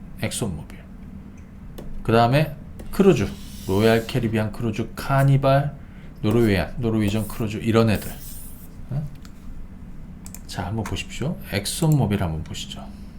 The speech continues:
음, 네. 그때가 어디냐? 여기입니다. 여기가 십일월 십팔 일입니다. 엑슨모빌이 이때 주가가 얼마였냐면요.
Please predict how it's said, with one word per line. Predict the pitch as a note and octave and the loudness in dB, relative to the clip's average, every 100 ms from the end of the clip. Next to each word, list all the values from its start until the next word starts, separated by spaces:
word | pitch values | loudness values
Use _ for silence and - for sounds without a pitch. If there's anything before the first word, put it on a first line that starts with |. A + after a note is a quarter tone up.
| - - - - - - - - - - - - - - - - C3 | -14 -14 -14 -14 -14 -12 -12 -12 -12 -14 -14 -16 -14 -14 -14 -10 -8
음, | A#2 A#2 A#2+ A#2 - - - | -6 -6 -6 -6 -8 -12 -10
네. | - - - - - - - - - - - - | -8 -8 -10 -14 -14 -14 -14 -12 -12 -12 -12 -8
그때가 | - C3+ D#3+ | -2 4 6
어디냐? | C#3+ F2+ A2+ A#2 - - - - | 6 4 -2 -2 -6 -14 -10 -6
여기입니다. | F#2+ A2 - - - - - - - - - - - - - - - - - - F#2+ | -4 -4 -6 -8 -10 -12 -12 -14 -14 -14 -12 -12 -10 -10 -10 -12 -12 -12 -12 -8 -4
여기가 | F#2 F#2 C#3+ - - - | -2 0 0 -2 -8 -8
십일월 | - C#3 C3+ B2 D3 G3+ - - - - - | -6 -4 -2 0 2 0 -2 -8 -8 -6 -6
십팔 | - - - - - | -6 -8 -8 -6 -4
일입니다. | F#3 - - - - - - - - - - - - | -2 -4 -8 -10 -10 -10 -10 -10 -10 -10 -8 -8 -6
엑슨모빌이 | - - G#3+ G#3+ E3 A2 F#2+ D#2 F2 F2+ F#2 | -2 2 6 8 8 4 2 -2 -4 -4 -6
이때 | F#2 - B2 | -8 -4 -4
주가가 | - - G2+ G2+ | -4 -6 -2 0
얼마였냐면요. | D#2+ G2 G2 E2+ D#2+ F#2 B2+ | 0 0 0 -2 -4 -2 -2